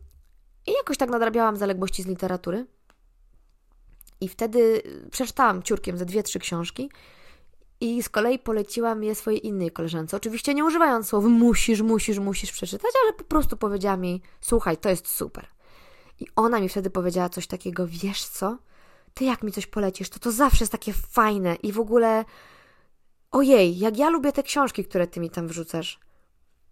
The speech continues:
I ja sobie pomyślałam: "Boże, jaka to jest odpowiedzialność".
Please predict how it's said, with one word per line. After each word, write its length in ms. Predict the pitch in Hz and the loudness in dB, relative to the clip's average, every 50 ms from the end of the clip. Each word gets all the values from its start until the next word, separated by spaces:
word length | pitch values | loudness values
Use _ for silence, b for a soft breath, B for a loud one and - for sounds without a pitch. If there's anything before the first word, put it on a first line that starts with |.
| - - | -8 -4
I 40 | 180 | -2
ja 80 | 180 | -2
sobie 160 | - - 185 175 | 0 0 -2 0
pomyślałam: 480 | 185 175 175 175 - - 180 165 160 | 0 -2 -2 -4 -6 -6 -6 -6 -6
"Boże, 300 | 151 165 180 214 190 170 | -6 -6 -6 -4 -4 -4
jaka 180 | 156 151 - 175 | -4 -6 -8 -10
to 60 | - | -12
jest 120 | - - | -14 -20
odpowiedzialność". 920 | 175 - - - 160 160 156 170 175 180 165 147 160 170 - - - - | -20 -16 -10 -8 -6 -6 -4 -4 -4 -4 -6 -6 -8 -12 -14 -18 -20 -20